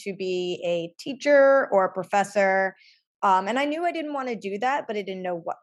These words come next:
I wanted to do. Um, so I decided to kind of on a whim apply for, uh, journalism school for graduate school. And I ended up going to, uh, City University of New York Graduate School of Journalism, uh, now known as the Newmark School of Journalism.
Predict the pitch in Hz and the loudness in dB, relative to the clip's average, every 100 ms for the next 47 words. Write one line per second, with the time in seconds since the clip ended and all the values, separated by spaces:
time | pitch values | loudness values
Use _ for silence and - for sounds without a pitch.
0 | - 247 247 254 254 262 311 403 - _ | -8 -6 -4 -6 -6 -8 -6 -6 -10 _
1 | _ _ _ - 190 190 190 - - 226 | _ _ _ 0 2 2 0 -6 -4 2
2 | 202 202 202 - - 254 226 233 226 - | 6 6 4 4 2 2 0 -2 -2 -6
3 | - 190 196 - 190 175 180 190 254 - | -10 -8 -6 -4 -4 -4 -4 -6 -6 -6
4 | - - 185 180 180 185 185 175 180 175 | -6 0 2 2 0 -2 0 2 -2 -2
5 | 180 190 196 226 226 - 254 214 170 165 | -6 -4 -8 -8 -10 -8 -8 -4 -2 -2
6 | 190 - - 247 - _ _ _ _ _ | -4 -8 -6 -6 -6 _ _ _ _ _
7 | _ _ - 208 214 220 208 208 226 214 | _ _ -2 0 2 4 2 2 2 0
8 | 220 208 202 196 196 - 202 190 190 185 | 2 2 2 -4 -8 -8 -2 0 2 2
9 | 180 214 214 202 185 175 180 196 190 180 | 0 -6 -4 -4 -4 -6 -6 -4 -6 -6
10 | 175 175 233 - 175 170 175 - 180 170 | -8 -6 -6 -4 -4 -4 -12 -8 -8 -4
11 | 175 180 202 220 254 254 - 185 175 180 | -4 -2 -2 0 -2 -2 0 0 2 0
12 | 180 185 175 175 170 165 165 175 185 214 | 0 0 -4 -6 -8 -8 -8 -4 -2 -4
13 | - 226 220 214 220 233 254 320 | -4 -4 -4 -2 -4 -2 -4 -6